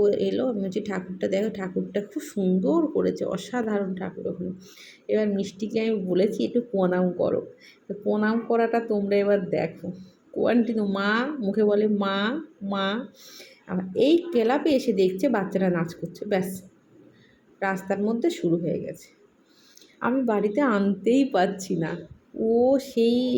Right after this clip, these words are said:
এখানে এসে দেখছে সে দিদিরা নাচ করছে, এসেই লেগে মা, মা করে প্রণাম করে, রাস্তার উপরে গান চলছে, নাচতে লেগে গেছে। ওকে আনাই যাচ্ছে না। আমি না ফিরতে ফাঁকা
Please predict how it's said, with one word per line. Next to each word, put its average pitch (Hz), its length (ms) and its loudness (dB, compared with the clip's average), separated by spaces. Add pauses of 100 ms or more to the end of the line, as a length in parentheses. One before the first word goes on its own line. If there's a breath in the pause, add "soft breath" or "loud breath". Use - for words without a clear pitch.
(220)
এখানে 254 340 0
এসে 233 160 0
দেখছে 247 420 -2
সে 269 140 0
দিদিরা 220 400 0
নাচ 220 280 0
করছে, - 400 -2 (840 loud breath)
এসেই 262 320 4
লেগে 180 280 4 (120)
মা, 202 160 2 (100)
মা 208 140 0 (120)
করে 233 180 4
প্রণাম 214 340 2 (100)
করে, 233 180 4 (400)
রাস্তার 202 380 -2
উপরে 214 160 0
গান 196 220 0 (120)
চলছে, 262 380 0 (680 loud breath)
নাচতে - 360 0
লেগে 90 240 -2
গেছে। - 300 -8 (1400 loud breath)
ওকে 214 160 -2
আনাই 214 440 2
যাচ্ছে 202 400 0
না। 185 100 -2 (180)
আমি 233 240 2
না 240 180 4
ফিরতে 226 280 0 (120)
ফাঁকা 208 300 -4